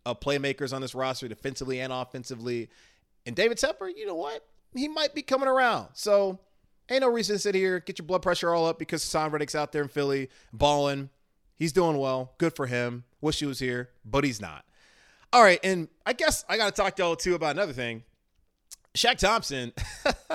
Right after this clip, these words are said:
<laughs> my man was out there, uh, interacting with y'all on Twitter. And some of y'all, ooh, buddy, some of y'all really, really gotta chill out 'cause you're like, "Oh, pff, some kind of leader, not there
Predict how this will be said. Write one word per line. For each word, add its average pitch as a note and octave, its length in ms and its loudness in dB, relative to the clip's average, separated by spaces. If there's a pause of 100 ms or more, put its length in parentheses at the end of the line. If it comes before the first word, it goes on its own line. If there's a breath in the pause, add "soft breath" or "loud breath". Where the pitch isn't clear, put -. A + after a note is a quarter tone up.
(140)
<laughs> - 760 -16
my F3+ 100 4
man A#3+ 180 4
was A3+ 140 4
out A3 260 4
there, G#3 280 4
uh, F3+ 320 2
interacting G3+ 480 2
with F#3 120 0
y'all F#3 220 2
on F3 80 -2
Twitter. F3 420 0 (220)
And E3 120 -2
some D4 220 6
of C4 80 2
y'all, B2+ 480 -2 (100)
ooh, C3+ 280 0 (120)
buddy, A#2 380 2 (380 soft breath)
some C#4 340 4
of A3 60 2
y'all B2+ 440 -2
really, F#3 600 4
really F#3 320 4
gotta C#3 200 0
chill C#3 280 0
out G#2 280 -6
'cause C#3+ 280 -4
you're G3+ 160 2
like, B2 260 0
"Oh, A#2 540 -4
pff, D#3 240 -4 (160 soft breath)
some D#3 280 0
kind C#3 240 -2
of A2 120 -8
leader, D3 280 0
not D3 280 -4
there D3 400 -2